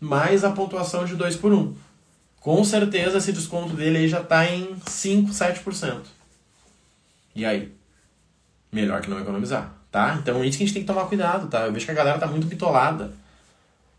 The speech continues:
A galera quer tudo de graça. Ah, iPhone de graça o resto da vida.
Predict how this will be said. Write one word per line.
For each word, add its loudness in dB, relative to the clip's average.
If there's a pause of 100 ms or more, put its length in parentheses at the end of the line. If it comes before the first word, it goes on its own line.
(320)
A -18
galera 2
quer -2
tudo -4
de -2
graça. 2
Ah, 4
iPhone -2
de -2
graça 0
o -4
resto -2
da 0
vida. -6